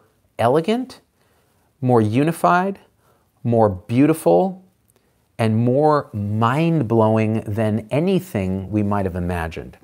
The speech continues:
So let me take you on this journey. And I, the reason it resonated with me is once I heard the case, I said, "This is the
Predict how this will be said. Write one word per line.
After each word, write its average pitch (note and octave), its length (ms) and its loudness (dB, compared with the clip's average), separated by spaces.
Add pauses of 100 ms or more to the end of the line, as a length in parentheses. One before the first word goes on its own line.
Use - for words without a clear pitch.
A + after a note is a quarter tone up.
(360)
So E3+ 320 2
let G3 260 2
me F#4+ 100 2
take - 400 -4
you E3+ 140 2
on C#3 160 0
this B2+ 160 -4
journey. A2+ 500 -4
And C3 200 -6 (180)
I, A3+ 460 0 (560)
the D3 100 2
reason A#3+ 340 2
it G3 80 2
resonated D#3 600 2
with A2+ 200 -4
me D3 220 -2
is G#2+ 120 0
once C#3 360 -2
I G3 160 4
heard D3 400 -2
the A2 100 -2
case, G#2+ 560 0
I G#2+ 140 0
said, G2+ 380 -4
"This E3+ 220 -2
is C#3+ 180 -2
the A#2 200 -6